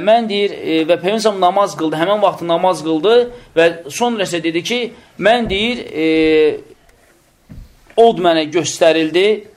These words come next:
namazı od mənə göstərildi və mən deyir, bundan daha, e, şiddətli bir, yəni daha bir, e, elə bir şey, mənzərə görmədim. Yəni odun namazda Peyğəmbər s.ə.və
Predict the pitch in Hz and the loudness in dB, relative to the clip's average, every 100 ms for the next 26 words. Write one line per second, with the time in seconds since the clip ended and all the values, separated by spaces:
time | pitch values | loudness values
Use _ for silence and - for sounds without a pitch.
0 | - 160 165 160 175 175 175 165 156 147 | -2 0 2 0 0 0 0 -2 -2 -2
1 | 151 147 147 147 151 214 220 220 - - | -4 -2 -2 0 2 2 0 -6 -20 -20
2 | - - 160 226 254 214 214 226 165 170 | -20 -2 0 2 0 -2 -4 -4 -8 -10
3 | 180 196 220 240 220 180 208 214 165 170 | -8 -2 0 0 0 2 4 4 2 2
4 | 170 160 - 180 180 - 202 214 170 156 | 2 -2 -6 -4 -4 -4 -6 -6 -6 -4
5 | 143 151 160 165 190 220 190 165 - - | -2 -2 -2 0 0 2 0 -2 -8 -20
6 | - 147 147 147 151 147 - 175 202 175 | -4 2 4 4 2 -2 -2 0 0 -2
7 | 156 196 196 151 160 165 147 180 196 170 | -4 0 0 0 0 2 2 0 2 2
8 | 185 151 120 110 - - - 123 131 127 | 2 0 -4 -6 -14 -20 -12 -8 -6 -2
9 | 160 151 175 - 139 147 143 139 147 185 | 0 0 -4 -6 -4 0 0 0 -2 -2
10 | 160 175 151 151 180 | -2 -2 -2 0 0